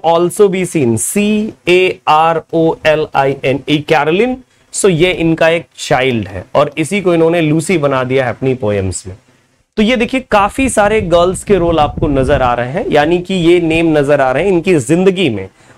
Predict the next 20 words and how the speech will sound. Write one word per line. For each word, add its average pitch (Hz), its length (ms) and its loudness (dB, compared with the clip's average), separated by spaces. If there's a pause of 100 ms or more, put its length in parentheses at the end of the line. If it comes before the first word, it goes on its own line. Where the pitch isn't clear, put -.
(120)
और 185 140 4
ये 214 220 0
नेम 220 260 2
आपको 196 280 0
याद 160 360 2
रखना 175 360 0
है 180 140 -4
किसी 175 420 -2
भी 165 180 0
condition 127 640 -2
में, 107 320 -2 (640)
at 170 280 0 (120)
any 135 320 0
rate, 98 380 -6 (960)
ठीक - 200 -4
है? 226 140 0 (880)
यस, - 380 -12 (1800)
Anne, 247 500 -2 (1040)
एनेटी 190 400 0
Wallen, 247 540 2